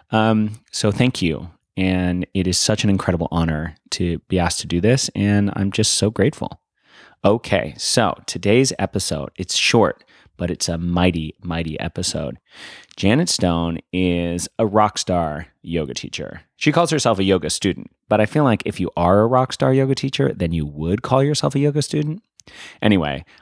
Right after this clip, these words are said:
I've been taking classes from Janet Stone for a long time now in San Francisco at Yoga Tree. Um, she also teaches around the world doing teacher trainings. She teaches at festivals like Wanderlust, Bali Spirit, um, and she's in her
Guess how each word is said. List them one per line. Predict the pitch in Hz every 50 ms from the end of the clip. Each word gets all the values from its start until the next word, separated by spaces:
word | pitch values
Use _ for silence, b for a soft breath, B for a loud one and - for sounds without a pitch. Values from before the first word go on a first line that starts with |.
| b -
I've | - 107 117
been | 131 135
taking | 117 123 117 104 98
classes | 85 - 92 87 82 - - 92
from | - - 87
Janet | 78 87 80 78 -
Stone | - - 85 82 78
for | - -
a | 78 76
long | 73 71 73 73
time | - - 78 76 73
now | 73 71 - - - - _
in | - 85 78 78 82
San | - - 82 78
Francisco | - 80 82 - 90 85 - - - 80 78 73 71 - - -
at | 80 78 76 - -
Yoga | 85 90 92 92 85 82
Tree. | - - - 69 - - B B B B B B B B -
Um, | 95 95 90 87 87
she | 85 - - 107
also | 101 101 101 - 101
teaches | - - 98 87 - 90 87
around | 85 82 87 87 90 92
the | 90 90
world | 80 87 87 87 87 87 82
doing | - 82 78 82
teacher | 85 - - 107 - 107 101
trainings. | - - 101 101 98 98 98 98 92 B B B B B
She | - - - 87
teaches | - 98 87 - 92 -
at | 85 -
festivals | - - 123 120 - - 123 117 117 110 107 104 101 95 - -
like | 87 85 85 -
Wanderlust, | 90 90 92 95 92 95 92 90 90 90 90 - - - - -
Bali | - 82 85 87 87
Spirit, | 87 - - - 95 92 92 95 95 - B B B B B B -
um, | 95 95 92 87 87 -
and | - 101 101
she's | - - 123 107
in | 117 101
her | 95 104